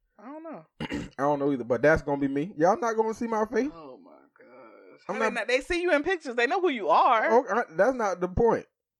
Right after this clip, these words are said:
Speaker 2: The point
Speaker 1: That
Speaker 2: is
Speaker 1: is the point.
Speaker 2: no, the point is y'all not gonna be looking at me
Speaker 1: That
Speaker 2: talk.
Speaker 1: person, nobody even sees them.
Speaker 2: That person, I mean, that, y'all not gonna be watching me talk. <clears throat>
Speaker 1: Y'all not finna watch them and talk.
Speaker 2: See,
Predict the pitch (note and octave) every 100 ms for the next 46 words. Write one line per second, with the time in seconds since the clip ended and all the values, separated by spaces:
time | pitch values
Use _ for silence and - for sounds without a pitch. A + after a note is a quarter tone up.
0 | _ A#2 C3 F#3 F3 - A#3 G3+ F#3 -
1 | D#4 F3 - D#3 D3 B2 - F#3 E3+ F#3
2 | F3+ C#3+ D#3+ D3 A#2+ B2+ A#2+ A2 B2 C3
3 | C#3+ B2+ G#2+ A#2+ - D#3 C4 - A3 A3
4 | G#3 G#3 G3 F3+ G#3+ G#3+ A3+ G#3 D3+ D3
5 | G2 B2 F#3+ G3 F#3 F3+ - C#3+ E3 D#3+
6 | C3+ B2 A3 - _ _ _ A2+ _ C#3+
7 | F3 F#3 D#3+ D3 C#3+ B2 C#3+ C#3 B2 A2+
8 | B2+ G2+ _ - - - - - - -
9 | - _ _ _ C#3 F#3+ D3 - B2 A2+
10 | D#3+ G#2+ A#2+ A2+ C#3 - _ _ _ _
11 | _ _ _ _ F#2+